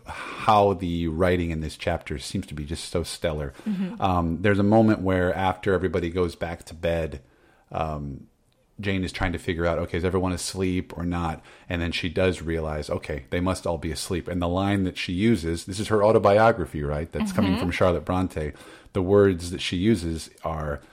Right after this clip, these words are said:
Speaker 1: "It seemed that sleep and night had resumed their empire." <laughs>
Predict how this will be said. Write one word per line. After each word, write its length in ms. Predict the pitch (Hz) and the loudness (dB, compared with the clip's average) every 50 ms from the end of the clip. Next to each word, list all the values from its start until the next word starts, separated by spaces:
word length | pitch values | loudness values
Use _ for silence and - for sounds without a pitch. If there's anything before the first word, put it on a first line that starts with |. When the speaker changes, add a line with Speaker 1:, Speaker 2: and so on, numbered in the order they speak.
| - - - - - - | -20 -20 -20 -18 -8 -4
Speaker 1:
"It 160 | 107 92 - | -4 -4 -2
seemed 520 | - - - 135 127 127 127 127 123 104 92 | -2 -2 2 4 6 6 8 6 6 4 4
that 240 | 101 92 - - - | 0 0 0 -2 -6
sleep 540 | - - - - 127 139 156 160 - - - _ - | -6 -6 -2 0 0 0 0 0 -2 -8 -12 _ -2
and 240 | 107 104 101 98 | 2 2 4 4
night 320 | 98 98 104 107 110 - - | 4 4 4 2 2 0 -4
had 220 | - - 101 87 85 | -4 -4 -2 -2 -2
resumed 520 | 90 87 78 87 92 104 110 113 117 117 | -4 -2 -2 0 2 4 6 6 6 6
their 280 | 110 90 95 92 90 - - | 6 4 4 2 2 2 0
empire." 600 | 98 101 101 90 - 87 80 73 67 64 - - - - - - - - - - | -2 -4 -4 -4 -6 -8 -10 -8 -10 -12 -12 -14 -16 -18 -20 -20 -20 -14 -6 -4
<laughs> 100 | 202 | -4